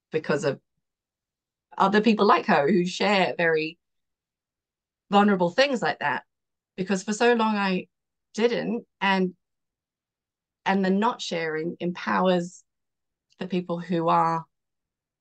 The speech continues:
oppressive like that. And now that the school that I have, we do attract kids who are very vulnerable and are in those situations, um, actually through a partnership school that we work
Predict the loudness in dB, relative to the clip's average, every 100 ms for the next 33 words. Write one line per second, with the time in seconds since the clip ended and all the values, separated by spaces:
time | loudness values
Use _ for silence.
0 | _ _ _ -12 -10 -10 -8 -8 -8 _
1 | _ -12 -4 -4 -4 -4 -2 -2 -4 -8
2 | _ _ _ _ _ _ _ _ _ _
3 | -2 4 6 6 6 4 4 0 -2 -6
4 | _ _ _ -4 -4 0 0 0 0 -2
5 | -2 -2 0 -2 -4 _ _ _ _ -6
6 | -4 -4 -2 -2 -2 -2 -6 -6 _ -20
7 | -20 _ _ _ _ _ -4 -4 -4 -16
8 | -20 _ _ _ -14 -8 -4 -4 -2 2
9 | 2 2 0 2 0 -2 -2 0 0 -2
10 | -2 -4 -4 -6 -8 -10 -6 -4 -2 -4
11 | -4 -6 -8 -20 -20 -20 _ _ 2 2
12 | 0 -4 -4 -4 -2 -6 -4 -4 -2 -2
13 | -2 -2 -6 -6 -6 -6 -6 -4 -2 -2
14 | -6